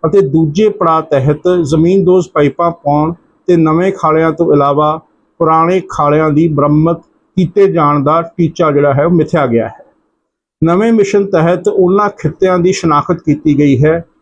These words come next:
ਜਿਨ੍ਹਾਂ ਖਿੱਤਿਆਂ ਵਿੱਚ ਨਹਿਰਾਂ ਦਾ ਰਕਬਾ ਘੱਟ ਹੈ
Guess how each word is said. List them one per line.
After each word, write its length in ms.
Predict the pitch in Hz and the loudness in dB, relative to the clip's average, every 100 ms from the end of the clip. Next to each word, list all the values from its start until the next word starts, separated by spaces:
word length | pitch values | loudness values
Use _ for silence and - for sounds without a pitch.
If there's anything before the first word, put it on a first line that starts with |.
| _ _ | _ _
ਜਿਨ੍ਹਾਂ 400 | 127 160 180 214 | 0 0 2 0
ਖਿੱਤਿਆਂ 480 | 214 175 170 185 175 | -2 -4 -2 -2 0
ਵਿੱਚ 300 | 160 151 - | 0 -2 -2
ਨਹਿਰਾਂ 480 | 190 165 156 165 190 | 0 2 2 2 0
ਦਾ 180 | 185 175 147 | 2 2 0
ਰਕਬਾ 300 | 147 156 165 | -2 -2 -2
ਘੱਟ 400 | - 143 120 - 147 | -4 -6 -4 -2 0
ਹੈ 200 | 170 | 0